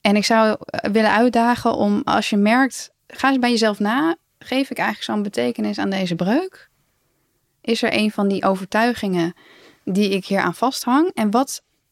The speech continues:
is het tegenovergestelde daarvan?" En zoek bewijs daarvoor. Dus bijvoorbeeld, ehm, "Ik blijf alleen achter."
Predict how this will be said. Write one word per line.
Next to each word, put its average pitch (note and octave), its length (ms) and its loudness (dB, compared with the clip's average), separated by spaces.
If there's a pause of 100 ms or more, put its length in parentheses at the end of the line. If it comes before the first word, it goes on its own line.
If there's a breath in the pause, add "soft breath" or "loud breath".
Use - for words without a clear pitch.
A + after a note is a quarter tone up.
is A3+ 140 -4
het - 280 -10
tegenovergestelde G#3 960 2
daarvan?" D#3+ 420 -2
En F#3 120 0
zoek B3 220 2
bewijs A3 420 2
daarvoor. D#3+ 520 -6 (760 loud breath)
Dus G3 280 0
bijvoorbeeld, G#3 540 2
ehm, G#3 500 2
"Ik G3+ 140 -2
blijf G3+ 260 0
alleen G3+ 240 0
achter." C4+ 540 0